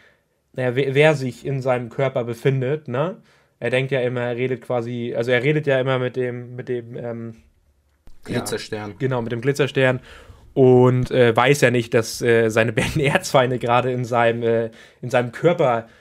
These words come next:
Speaker 1: herumturmeln. Das finde ich ganz funny. Ähm, aber genau,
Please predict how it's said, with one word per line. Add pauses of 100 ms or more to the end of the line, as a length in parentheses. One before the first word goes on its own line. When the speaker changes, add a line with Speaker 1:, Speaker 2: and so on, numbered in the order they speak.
(120)
Speaker 1:
herumturmeln.
Das
finde
ich
ganz
funny. (640)
Ähm,
aber
genau,